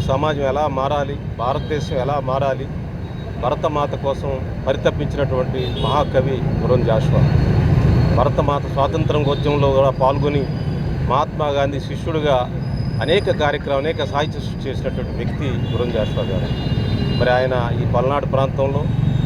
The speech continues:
గుంటూరు, వినుకొండ ఈ ప్రాంతాల గురించి అద్భుతమైన సాహిత్యం సృష్టించాడు. తెలుగు పలుకులు పలికించాడు,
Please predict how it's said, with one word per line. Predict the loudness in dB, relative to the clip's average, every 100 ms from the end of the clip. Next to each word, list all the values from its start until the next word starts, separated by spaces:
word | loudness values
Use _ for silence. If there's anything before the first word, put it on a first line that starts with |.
| 2 2 2
గుంటూరు, | 2 2 2 2
వినుకొండ | 2 2 2 4 2
ఈ | 2 0
ప్రాంతాల | 0 2 2 0 0
గురించి | -2 0 0 0
అద్భుతమైన | 0 0 0 0 2
సాహిత్యం | 2 0 -4 -6
సృష్టించాడు. | -4 -4 -4 -2 -2 -2 -2 -2 -2 -4 -4 0
తెలుగు | 0 0 0 0
పలుకులు | -2 -2 0 0
పలికించాడు, | 0 -2 -2 0 0